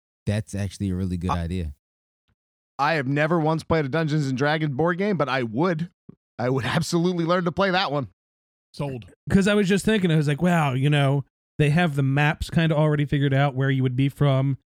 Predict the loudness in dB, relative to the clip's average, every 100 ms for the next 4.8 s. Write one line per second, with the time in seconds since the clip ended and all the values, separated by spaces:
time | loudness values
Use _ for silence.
0 | _ _ _ 0 2 2 2 2 2 2
1 | 2 0 -2 0 2 4 2 2 0 0
2 | 2 2 2 2 2 2 2 0 2 2
3 | 2 0 -6 _ _ _ _ _ _ -2
4 | 0 -2 -2 0 0 0 0 -2